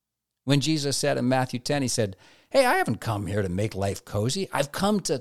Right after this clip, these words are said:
cut, to make a sharp knife cut between son and father and daughter and mother and bride and mother-in-law, cut through all these cozy domestic arrangements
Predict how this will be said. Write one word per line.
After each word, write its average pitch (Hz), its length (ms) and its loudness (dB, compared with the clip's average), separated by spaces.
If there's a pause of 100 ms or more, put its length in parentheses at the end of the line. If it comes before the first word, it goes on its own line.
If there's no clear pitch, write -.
(100)
cut, - 640 -8
to 127 100 0
make 135 240 0
a 113 200 0
sharp - 600 0 (140)
knife 147 500 -2
cut 90 320 -6
between 123 380 0
son 165 500 0
and 104 160 -6
father 147 480 2
and 104 160 -4
daughter 160 400 2
and 110 100 0
mother 147 400 2
and 101 140 -4
bride 147 400 2
and 104 100 -4
mother-in-law, 139 600 0 (320)
cut 175 160 2
through 170 240 2
all 180 240 6
these 147 240 -2
cozy 170 480 2
domestic 147 540 -2
arrangements 156 720 -2